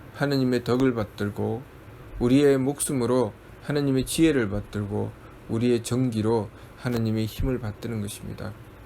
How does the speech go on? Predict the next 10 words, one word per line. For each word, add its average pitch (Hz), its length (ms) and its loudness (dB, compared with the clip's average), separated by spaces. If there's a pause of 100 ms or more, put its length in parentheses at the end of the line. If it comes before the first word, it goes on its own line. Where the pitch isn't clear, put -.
(1080)
우리의 202 240 6
성품으로 196 540 4
하느님의 180 420 4
덕을 185 280 4
받든다고 120 540 2
하는 110 180 0
것은 117 580 0 (2500)
내가 175 440 10
선풍기로 220 640 2
존재하든, 120 840 2